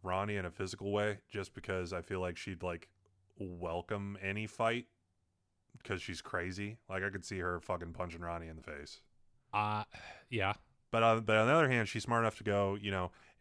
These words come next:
Speaker 1: um, like, if, if she, if Jenny was to punch Mike in the face, which she did, there's a pretty good chance that Mike is not going to hit her back. Ronnie, on the other hand, I feel like might.
Speaker 2: Well,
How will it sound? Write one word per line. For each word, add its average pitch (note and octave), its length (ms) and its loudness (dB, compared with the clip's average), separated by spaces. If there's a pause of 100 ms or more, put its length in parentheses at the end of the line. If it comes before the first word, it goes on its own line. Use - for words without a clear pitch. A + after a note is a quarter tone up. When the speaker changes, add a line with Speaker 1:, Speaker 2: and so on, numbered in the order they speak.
(220)
Speaker 1:
um, F#2 420 0 (300)
like, G#2 240 0 (640)
if, A#2 400 -2 (640)
if A2 100 -4
she, D3+ 200 -4
if G#2 200 -4
Jenny C3+ 260 0
was B2+ 180 2
to - 80 -6
punch A2+ 320 0
Mike G#2+ 240 0
in F#2+ 60 -6
the F2+ 60 -4
face, F2 280 -8
which F#2 100 -8
she - 140 -8
did, F2+ 440 -2 (560)
there's G2 380 -4
a F2+ 80 -2 (140)
pretty C#3 200 0
good C3 160 2
chance A#2 300 0
that G2+ 120 0
Mike F#2+ 320 -2
is F#2 160 -6
not F2+ 280 -4
going F#2 220 -2
to E2+ 60 -4
hit F2 100 -4
her E2 100 -4
back. D#2 300 -12 (640)
Ronnie, A2 420 2
on A#2 100 2
the G#2 80 2
other F#2+ 220 4
hand, F#2 420 0 (220)
I G2 140 2
feel G2 240 -2
like F2 220 0
might. E2+ 340 -6 (400)
Speaker 2:
Well, B2 400 6